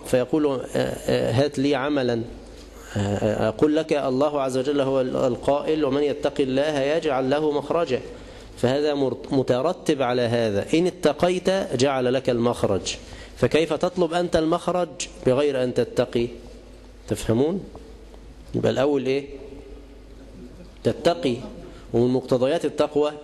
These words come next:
مستلزماتها أن أنت تترك الإيه؟ الحرام، تترك المعصية، وهو الذي يجعل لك المخرج، فكيف تطلب أنت المخرج بغير التقوى؟ لذلك أقول: هذا المرتب، هذا الراتب الذي تأخذه من الحرام،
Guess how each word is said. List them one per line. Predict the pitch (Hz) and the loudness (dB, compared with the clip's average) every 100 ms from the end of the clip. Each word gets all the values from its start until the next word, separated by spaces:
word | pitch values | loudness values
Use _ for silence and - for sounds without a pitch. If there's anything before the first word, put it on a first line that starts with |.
| - - 120 | -16 -6 -2
مستلزماتها | 110 131 113 120 135 123 | 0 2 2 2 2 0
أن | |
أنت | 127 123 | 0 0
تترك | 127 127 117 | 0 0 0
الإيه؟ | 117 117 120 123 - - - - - - - | 2 2 0 -4 -12 -16 -16 -16 -14 -12 -4
الحرام، | - 107 120 156 180 | -2 0 0 0 -2
تترك | 135 160 147 143 | -4 -2 0 2
المعصية، | 147 139 - 175 147 - | 2 0 0 0 0 2
وهو | 143 156 | 2 2
الذي | 147 139 | 2 0
يجعل | 143 135 123 120 | 0 2 2 2
لك | 131 127 | 2 2
المخرج، | 113 120 - 101 90 - - - - - | 2 2 2 0 0 -4 -12 -18 -18 -10
فكيف | - 113 160 156 | -2 2 2 2
تطلب | 143 151 180 | 0 0 0
أنت | 147 143 | 0 0
المخرج | 135 120 135 127 131 131 - - - - | 0 0 0 0 0 -4 -12 -14 -16 0
بغير | 117 131 139 | 2 4 2
التقوى؟ | 117 - 123 120 113 113 - - - - - - | 0 0 0 2 2 0 -8 -16 -18 -18 -8 0
لذلك | 117 156 170 165 | 2 2 2 0
أقول: | 143 139 165 151 131 | 0 2 2 2 2
هذا | 170 170 | 2 2
المرتب، | 160 156 165 - 123 | 2 2 0 0 0
هذا | 135 143 | 2 0
الراتب | 135 156 160 139 | 2 2 2 0
الذي | 135 147 | 2 0
تأخذه | 139 127 135 147 | 0 0 2 2
من | 135 131 | 2 0
الحرام، | 120 - 120 143 165 | 0 0 0 0 -4